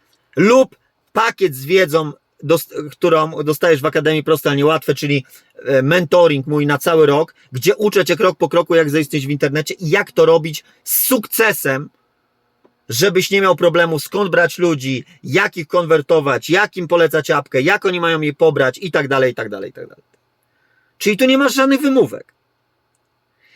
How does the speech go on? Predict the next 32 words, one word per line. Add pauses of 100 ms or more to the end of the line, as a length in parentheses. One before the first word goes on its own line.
(120)
I
większość
z
was,
z
którymi
rozmawiamy,
mówicie,
że (360)
nie
macie
pieniędzy,
niektórzy
nie
mają (160)
czasu,
niektórzy
nie
mają
ani
czasu,
ani
pieniędzy. (500)
No
to
właśnie
to
jest
rozwiązanie
na
twoje
problemy.